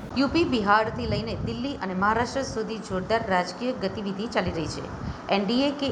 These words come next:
ઇન્ડિયા એલાયન્સ, બધી જ નજર હવે નીતિશ કુમાર અને ચંદ્રાબાબુ નાયડુ પર છે કે નવી સરકાર કોણ બનશે. ઇન્ડિયા એલાયન્સ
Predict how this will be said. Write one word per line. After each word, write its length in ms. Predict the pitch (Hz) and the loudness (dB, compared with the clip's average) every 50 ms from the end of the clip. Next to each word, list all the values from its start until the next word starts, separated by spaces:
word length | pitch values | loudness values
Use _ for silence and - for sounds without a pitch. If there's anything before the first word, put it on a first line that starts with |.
| - - 190 | -2 -2 -2
ઇન્ડિયા 320 | 208 208 196 254 262 - - | 0 2 4 4 4 4 2
એલાયન્સ, 520 | 196 196 190 202 214 226 240 254 240 - 247 202 175 | 2 2 4 2 2 2 0 -2 -2 -4 -6 -6 -6
બધી 280 | 196 185 - - 269 269 | -6 -6 -4 -4 -4 -4
જ 120 | - - | -4 -4
નજર 320 | 220 196 180 185 208 214 175 - - - - - - - - | -2 -2 -2 0 0 -2 -2 -4 -8 -10 -12 -12 -10 -2 2
હવે 160 | 190 175 180 | 4 4 4
નીતિશ 420 | 180 208 202 - 269 - - - - | 4 2 2 0 0 0 0 -2 -2
કુમાર 240 | 240 214 196 214 233 - - | 0 4 4 4 4 4 0
અને 120 | 180 180 160 | -4 -4 -4
ચંદ્રાબાબુ 580 | - - 208 208 226 247 240 247 226 214 247 | -2 -2 -2 2 2 2 4 2 2 2 2
નાયડુ 360 | 240 208 190 180 175 190 196 190 - | 0 2 2 0 2 0 -2 -2 0
પર 140 | 202 190 190 | 0 0 0
છે 280 | 185 - - 214 247 262 - - - - - - | 0 -2 0 0 0 0 4 2 2 2 2 -2
કે 60 | 247 | 2
નવી 300 | 240 247 247 240 311 320 | 4 4 4 4 4 2
સરકાર 480 | - - - - - - - 220 233 247 254 - - | 2 4 2 2 2 4 4 4 4 4 2 -2 2
કોણ 340 | 202 196 185 202 226 - - | 4 4 4 4 2 2 0
બનશે. 400 | 185 175 156 - - - 156 139 - - - - - - - - - - - - 254 | 0 0 -2 -4 -6 -6 -6 -6 -6 -8 -8 -8 -6 -8 -8 -8 -8 -6 -4 0 0
ઇન્ડિયા 340 | 277 269 269 311 320 - - - | 2 4 6 6 4 4 4 2
એલાયન્સ 460 | 214 233 226 226 233 254 277 269 | 2 4 4 4 4 2 0 -2